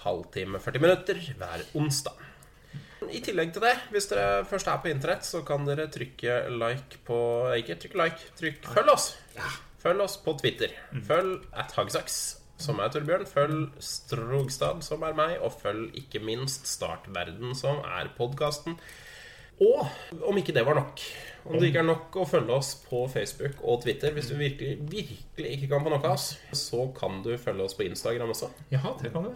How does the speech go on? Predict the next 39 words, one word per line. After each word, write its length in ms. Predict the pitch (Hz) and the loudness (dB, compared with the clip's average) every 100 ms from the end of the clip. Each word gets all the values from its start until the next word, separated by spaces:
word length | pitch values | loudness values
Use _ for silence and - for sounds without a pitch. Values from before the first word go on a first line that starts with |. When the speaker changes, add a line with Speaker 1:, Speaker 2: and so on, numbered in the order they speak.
| - | -4
Speaker 1:
Det 200 | 131 196 | 2 4
kunne 180 | 202 143 | 6 4
du 80 | 160 | 2
ikke 140 | - | 2
før, 100 | 262 | 2
Speaker 2:
Ja, 60 | - | 2
Speaker 1:
men 80 | 233 | 2
nå 140 | 196 | 2
Speaker 2:
nei. 60 | 208 | 4
Speaker 1:
kan 180 | 170 190 | 4 4
du 40 | |
det. 100 | 254 | 2
Speaker 2:
Ja. 120 | 233 - - - - - | 2 -2 -10 -18 -20 -2
Speaker 1:
Der 260 | 151 165 196 | 4 4 4
legger 280 | 143 139 147 | 2 2 2
vi 100 | 180 175 | 0 -2
ut, 280 | - - 190 | -6 -8 -2
eh, 260 | 185 185 180 180 175 185 | 0 0 -2 -8 -4 -2
massevis 560 | - - 120 143 220 - | -2 -4 -2 -2 -2 -4
av 120 | - | -6
flotte 540 | - 214 - - - 175 | -4 -6 -6 -10 -6 -2
bilder. 300 | 143 131 - - - | 0 -2 -4 -10 -6
Eller 440 | 185 185 175 170 139 139 156 | -2 0 -2 -6 -8 -10 -8
vi 100 | 165 | -2
har 80 | 160 | 0
lagt 200 | 139 - | 0 -2
ut 100 | 131 | -2
et 140 | 135 | 0
par. 180 | 151 185 - - | 2 2 0 -10
Speaker 2:
Ja. 120 | - - | -8 -6
Speaker 1:
Tre, 160 | - - - - | -4 -4 -6 -14
fire, 240 | - 208 - - - | -8 -6 -6 -10 -6
noe 120 | 214 | -2
sånt. 200 | 175 165 | -2 -2
Speaker 2:
Det 80 | 143 | -2
blir 320 | 208 240 - | -2 -2 -4
ikke 100 | 151 | -4
så 80 | 220 | -4
mange, 220 | 202 165 | -4 -4